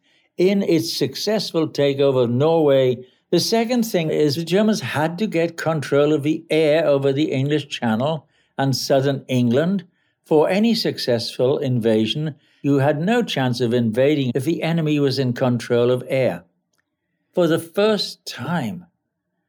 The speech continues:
the Luftwaffe finds itself against an air force which is numerically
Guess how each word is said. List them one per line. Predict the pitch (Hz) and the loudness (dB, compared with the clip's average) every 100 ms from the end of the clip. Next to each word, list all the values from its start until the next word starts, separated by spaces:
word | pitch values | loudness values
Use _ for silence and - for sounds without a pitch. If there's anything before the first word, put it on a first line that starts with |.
| _ _ | _ _
the | - 156 | 0 2
Luftwaffe | 151 202 208 - 170 160 - 170 147 - | 4 2 0 -2 0 0 0 -2 -2 -2
finds | 151 165 165 151 | 0 0 -2 -4
itself | 143 - - 135 135 131 - | -4 -6 0 2 2 -2 -4
against | 117 110 139 127 120 117 - - _ _ _ _ | -4 -2 -2 0 -2 -4 -10 -14 _ _ _ _
an | 139 139 | -6 -4
air | 170 180 175 | 0 0 0
force | - 160 156 143 | 0 2 2 2
which | 143 139 143 | -4 -2 -2
is | 123 | -2
numerically | 127 139 139 135 170 226 220 - 165 160 147 | -2 0 0 0 2 2 2 0 0 0 -2